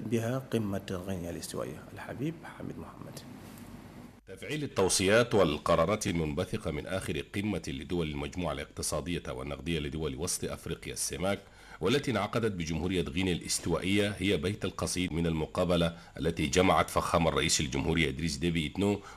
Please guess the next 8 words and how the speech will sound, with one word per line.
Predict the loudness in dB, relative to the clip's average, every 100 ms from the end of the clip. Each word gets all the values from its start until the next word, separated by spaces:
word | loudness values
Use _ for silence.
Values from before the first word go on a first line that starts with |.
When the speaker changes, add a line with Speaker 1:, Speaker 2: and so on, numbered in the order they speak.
| 0
Speaker 2:
وأعضاء | 2 2 2 2
لجنة | 2 2 0 0
السماك | 0 0 2 2
بقيادة | 0 -4 -4 -2 0 0 0
رئيسها | -2 0 0 0
السيد | 0 0 0 -2 0
بيير | 0 2
موسى. | 2 2